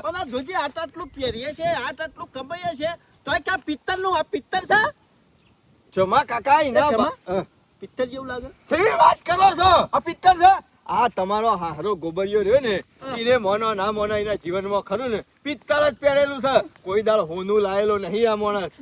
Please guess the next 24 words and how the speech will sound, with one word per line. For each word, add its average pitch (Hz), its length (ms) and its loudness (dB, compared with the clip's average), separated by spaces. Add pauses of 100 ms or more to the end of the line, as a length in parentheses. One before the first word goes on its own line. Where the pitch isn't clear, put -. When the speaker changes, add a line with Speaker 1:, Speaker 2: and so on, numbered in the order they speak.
Speaker 2:
કે 285 60 -4
હોનું 247 360 2
છતી 269 280 -4
લાયો 311 380 6
એ 392 100 8
હોય, 349 360 2 (140)
ભિખારી 311 480 -2
છે 320 80 -2
એક 320 200 0
Speaker 1:
આ - 20 -20
Speaker 2:
જાતનો. 294 340 0
Speaker 1:
ગામમાં 339 280 0
લોકોની 330 380 -8
ઓછો 311 340 -2
ફાટી 302 380 -10
જાય 285 240 -2
છે, 285 100 -6 (320)
અને 339 180 -8
આ 320 80 -2
માણસને 269 420 -4
થોડી 226 280 -6
અસર 277 280 -2
ય 330 120 -4
નહીં. 339 180 -6